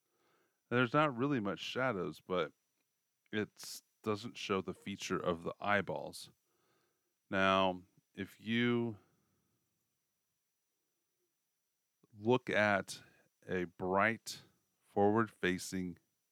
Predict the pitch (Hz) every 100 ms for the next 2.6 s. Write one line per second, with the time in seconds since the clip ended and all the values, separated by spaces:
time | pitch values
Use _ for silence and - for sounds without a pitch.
0 | _ _ _ 139 110 78 - - - _
1 | _ _ _ _ _ _ _ _ _ -
2 | 156 208 202 190 156